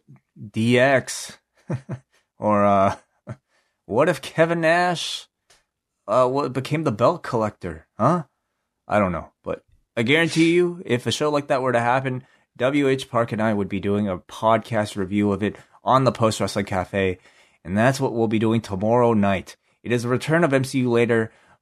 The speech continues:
ep-, covering episode one of What If, the latest M C U series that's out right now on Disney Plus, their first animated one,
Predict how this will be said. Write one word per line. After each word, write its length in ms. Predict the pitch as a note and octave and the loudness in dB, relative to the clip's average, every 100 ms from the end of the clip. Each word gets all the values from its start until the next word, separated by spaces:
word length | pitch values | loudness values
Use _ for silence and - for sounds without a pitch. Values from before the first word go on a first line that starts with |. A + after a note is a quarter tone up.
| - - | -16 -4
ep-, 160 | - | -4
covering 380 | - B2+ B2 A2+ | 0 0 0 0
episode 440 | - F3 D#3 D3 F#2+ | -2 -2 -2 -2 0
one 300 | B2 D#3+ D#3+ | -2 -2 -4
of 160 | G#2+ G2 | -2 -2
What 260 | F#2+ B2 - | 0 -2 0
If, 340 | C#3+ C#3 - - - | -2 -2 -8 -20 -10
the 100 | F#2 | -2
latest 380 | A2 A2+ - - _ _ - | 0 0 -4 -14 _ _ -4
M 160 | A#2+ C3 | 0 0
C 300 | - B2+ A#2+ | 0 0 2
U 120 | A2+ | 0
series 400 | G#2+ - G#2+ G#2 | -2 -2 0 0
that's 200 | F#2+ F#2 | -2 -2
out 120 | G#2+ E2+ | 0 0
right 160 | G2 | 0
now 240 | G2 F#2+ F2+ _ - | 0 -2 -4 _ -8
on 100 | G2+ | -2
Disney 300 | A2 G#2 G2+ | -2 0 -2
Plus, 340 | - G2+ - | 0 0 -2
their 140 | - F#2+ | -8 -6
first 320 | C3 C3 - _ - | -2 -2 -4 _ -8
animated 540 | A#2+ F#3 D#3+ A2 F#2 | 0 2 4 2 -2
one, 240 | E2 D#2 | -8 -10